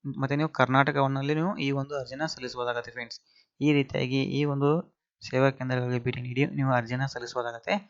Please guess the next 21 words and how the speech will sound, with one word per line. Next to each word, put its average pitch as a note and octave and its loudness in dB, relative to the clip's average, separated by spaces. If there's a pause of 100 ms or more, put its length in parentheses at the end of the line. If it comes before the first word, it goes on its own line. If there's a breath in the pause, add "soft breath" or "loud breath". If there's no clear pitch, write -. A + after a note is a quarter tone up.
(120)
ಮತ್ತೆ - -10
ಈ C3+ 4
ಒಂದು C#3 2
ಅರ್ಜಿ B2 0 (280)
ಪ್ರಾರಂಭ B2 4
ದಿನಾಂಕ B2 -2
ಇವ-, B2+ 0 (560 loud breath)
ಡಿ-, B2 -6
ಡಿಸೆಂಬರ್ C3 2
ಇಪ್ಪತ್ತಾರಕ್ಕೆ B2+ 2
ಪ್ರಾರಂಭ B2 4
ಆಗುತ್ತೆ. G#3 0
ಮತ್ತೆ C3+ -2
ಇದಕ್ಕೆ B2+ -2
ಕೊನೆಯ B2 -2
ದಿನಾಂಕ, B2 -2
ಯಾವುದೇ A#2+ 0
ಒಂದು B2+ -2
ಕೊನೆಯ A#2+ -10
ದಿನಾಂಕ A#2+ -14
ಇರೋದಿಲ್ಲ, A#2+ -2